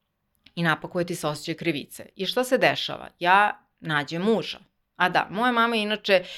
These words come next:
između ostalog, je bila pasivno-agresivna, kažnjavala me ćutanjem, znaš, ne bi razgovarala sa mnom po nekoliko dana. I onda ja nađem muža, koji je, naravno, pasivno-agresivan u komunikaciji, znači kad se naljuti neće da razgovara sa mnom nekoliko dana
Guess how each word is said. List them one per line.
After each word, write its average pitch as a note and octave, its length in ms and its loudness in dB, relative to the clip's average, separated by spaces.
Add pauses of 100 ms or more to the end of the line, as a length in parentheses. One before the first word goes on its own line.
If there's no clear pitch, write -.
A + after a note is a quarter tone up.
(100)
između G3+ 340 0
ostalog, F#3 480 2
je F#3 80 -2
bila G3+ 260 4 (280)
pasivno-agresivna, D#3 920 2
kažnjavala D#3+ 600 0
me D#3 180 -4
ćutanjem, - 680 -8
znaš, - 520 -8
ne D#3+ 180 -2
bi D3+ 100 -6
razgovarala C#3+ 600 -4
sa C3 220 -10
mnom - 240 -16
po D3+ 100 -10
nekoliko C#3+ 500 -8
dana. - 320 -8 (600)
I F#3+ 100 0
onda C4 140 2
ja D4 80 4
nađem C#4+ 320 4
muža, F3 400 -2 (720)
koji A#3+ 340 8
je, C#3+ 200 -8 (220)
naravno, F3 500 2
pasivno-agresivan F3+ 880 2
u F3+ 60 4
komunikaciji, G3 800 4
znači F#3 380 2
kad F3+ 200 2
se E3 100 -4
naljuti D3+ 380 -4
neće C#3+ 260 -8
da D3+ 100 -12
razgovara D3 400 -6
sa C#3+ 200 -8
mnom C3+ 140 -10
nekoliko D3 480 -10
dana D#3 440 -4